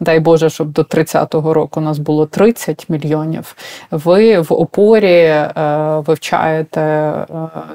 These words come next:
тему наших переселенців глибоко. От, е, як все зараз виглядає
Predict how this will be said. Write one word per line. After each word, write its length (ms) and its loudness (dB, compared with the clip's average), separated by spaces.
тему 320 -4
наших 340 -4
переселенців 840 -4
глибоко. 680 -2
От, 300 -8
е, 280 -2
як 320 0
все 280 -4
зараз 400 -4
виглядає 640 -4